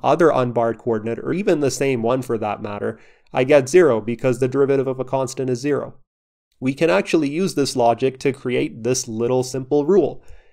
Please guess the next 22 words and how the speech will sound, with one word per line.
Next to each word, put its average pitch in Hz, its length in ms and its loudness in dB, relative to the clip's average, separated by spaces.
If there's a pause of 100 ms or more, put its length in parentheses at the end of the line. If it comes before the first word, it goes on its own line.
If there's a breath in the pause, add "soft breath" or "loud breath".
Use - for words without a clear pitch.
(160 soft breath)
The 123 120 -2
simple 147 480 2
derivative 147 500 2
of - 180 -6
a 127 80 0
tensor 139 400 -4
component 120 600 -4 (180)
follows 143 560 4
the 151 120 2
transformation 143 880 -2
law 120 340 0
of 143 180 0
a 135 80 4
tensor 151 400 -4
component 117 580 -4
when 117 220 -6
we 123 140 -4
have 117 220 -2
a 127 40 0
linear 120 460 -2
coordinate 147 440 0
transformation. 110 800 -12